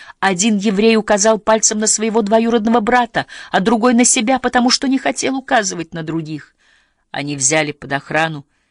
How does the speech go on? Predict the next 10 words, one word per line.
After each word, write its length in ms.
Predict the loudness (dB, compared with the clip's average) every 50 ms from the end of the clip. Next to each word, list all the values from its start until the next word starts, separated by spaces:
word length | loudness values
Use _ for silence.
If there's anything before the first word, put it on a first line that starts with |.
| _ _ -6
и 80 | -4
отвели 320 | -4 -4 0 0 0 0 2
в 40 | 0
синагогу 560 | 0 0 0 -2 -2 -2 -2 -2 -2 -2 -2
Даниэля, 580 | 0 0 0 0 0 0 0 0 0 0 -2
Италию 640 | -2 -2 -2 0 0 0 0 -2 -4 -6 -8 -8 -10 _ _ _ _ _ _ -4
и 120 | 0 2
Луиса, 560 | 6 6 6 6 4 2 0 0 -2 -2 -4 -6
всех 400 | -4 -2 0 0 -2 -4 -8 -8
евреев, 520 | -10 -8 -6 -4 -4 -2 -4 -4 -6 _